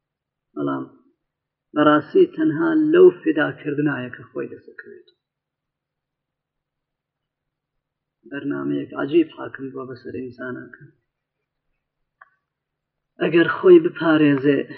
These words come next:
لە هەڵگرتنی باری ئا ئەم مەسئولیەتە سەنگینە فەرار بکا بۆ ئەمە کە مەحفوظ بێ، هەر لە ئەوەڵ قەدەمێکا کە ئەو تەسمیمە ئەگرێت لە بین چوو، نابود بوو.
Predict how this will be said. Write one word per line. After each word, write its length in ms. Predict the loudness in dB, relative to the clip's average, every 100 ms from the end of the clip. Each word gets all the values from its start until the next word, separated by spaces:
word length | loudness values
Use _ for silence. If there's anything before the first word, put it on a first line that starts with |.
| -8 -4
لە 80 | -2
هەڵگرتنی 640 | -2 0 0 0 0 2 2 0
باری 360 | 0 0 0 -4 -8 -20 _ _ -8
ئا 80 | -6 0
ئەم 120 | 2 2
مەسئولیەتە 680 | 0 -4 -4 -6 -8 -10 -10
سەنگینە 440 | -6 -2 -2 -2 -4
فەرار 320 | -6 -2 -2 -2
بکا 240 | -8 -6 -6 -4
بۆ 100 | -2 -2
ئەمە 180 | -2 -4 -8
کە 120 | -10 -6 -6
مەحفوظ 540 | -8 -6 0 0 0 -4
بێ، 160 | -4 -4 -8 _ _ _ _ _ _ _
هەر 120 | -8 -2 -2
لە 80 | 0
ئەوەڵ 300 | -2 -2 -4 -6
قەدەمێکا 560 | -6 2 4 4 2 -4 -6
کە 80 | -8
ئەو 80 | -10 -12
تەسمیمە 420 | -14 -8 -6 -6
ئەگرێت 360 | -8 -8 -8 -8 -10
لە 60 | -10
بین 160 | -10 -12 -16
چوو، 240 | -20 -18 -12
نابود 360 | -12 -10 -12 -14
بوو. 200 | -20